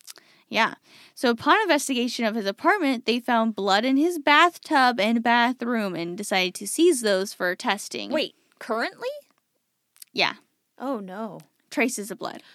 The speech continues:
Speaker 1: I don't know.
Speaker 2: Okay.
Speaker 1: But Robert had actually been on police's radar since nineteen ninety-nine and was a suspect back then, but they never had enough evidence to arrest him.
Speaker 2: Did it say why he was a suspect?
Speaker 1: No.
Speaker 2: Hmm.
Speaker 1: That's the thing that's weird.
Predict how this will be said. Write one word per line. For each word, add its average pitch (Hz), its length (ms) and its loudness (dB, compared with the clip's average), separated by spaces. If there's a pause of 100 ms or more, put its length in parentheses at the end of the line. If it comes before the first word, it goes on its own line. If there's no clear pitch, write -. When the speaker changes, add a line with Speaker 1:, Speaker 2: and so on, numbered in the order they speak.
(160)
Speaker 1:
I 180 160 4
don't 170 120 0
know. - 420 -10
Speaker 2:
Okay. 190 420 -16 (420)
Speaker 1:
But 311 360 8 (360)
Robert 294 260 4
had 370 180 4
actually 269 380 4
been 233 260 0
on 208 380 0
police's 226 480 -6
radar 269 320 2
since 247 300 -4
nineteen 208 400 -4
ninety-nine 196 920 0 (300)
and 226 140 -4
was 226 120 0
a 208 80 -2
suspect 269 640 0
back 196 220 2
then, 233 320 0
but 202 220 -4
they 208 100 0
never 269 300 -2
had 415 160 -2
enough 370 340 0
evidence 269 580 -2
to - 160 -4
arrest 202 520 -2
him. 349 140 -2 (180)
Speaker 2:
Did 262 100 -2
it 233 80 -2
say 269 160 0
why 208 280 -2
he 254 120 -12
was 294 100 -12
a 349 60 -12
suspect? - 640 -12
Speaker 1:
No. 294 520 -2 (120)
Speaker 2:
Hmm. 240 160 -4
Speaker 1:
That's 285 240 4
the 330 80 0
thing 330 160 2
that's 269 220 -2
weird. 339 420 2